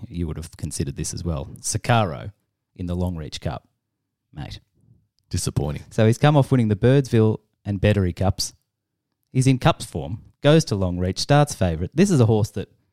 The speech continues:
Speaker 1: has run fifth in a Caulfield Guineas, Sakaro.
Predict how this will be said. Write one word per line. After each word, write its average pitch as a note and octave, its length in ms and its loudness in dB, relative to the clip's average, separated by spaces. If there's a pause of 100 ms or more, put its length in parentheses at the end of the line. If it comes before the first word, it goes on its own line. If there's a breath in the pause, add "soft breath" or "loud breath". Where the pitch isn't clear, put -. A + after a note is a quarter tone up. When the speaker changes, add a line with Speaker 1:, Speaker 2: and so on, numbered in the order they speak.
(240)
Speaker 1:
has F#2+ 140 -4
run G2+ 160 2
fifth A#2 240 -2
in F#2+ 60 -2
a F2 40 -6
Caulfield F#2 320 -2
Guineas, A2 340 -6 (400)
Sakaro. E2+ 520 -4